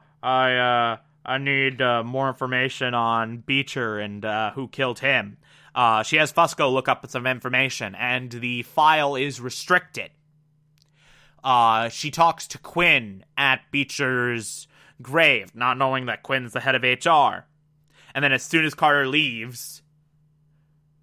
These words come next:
when it becomes clear that she's not buying the "some of Elias's men got to him" story,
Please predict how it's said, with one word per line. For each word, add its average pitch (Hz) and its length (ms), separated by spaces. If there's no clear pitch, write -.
when 156 160
it 131 40
becomes 143 300
clear 156 360
that 131 260
she's 160 200
not 143 220
buying 143 380
the 131 360
"some 143 200
of 135 100
Elias's 127 560
men 143 280
got 117 280
to - 80
him" 110 180
story, 107 640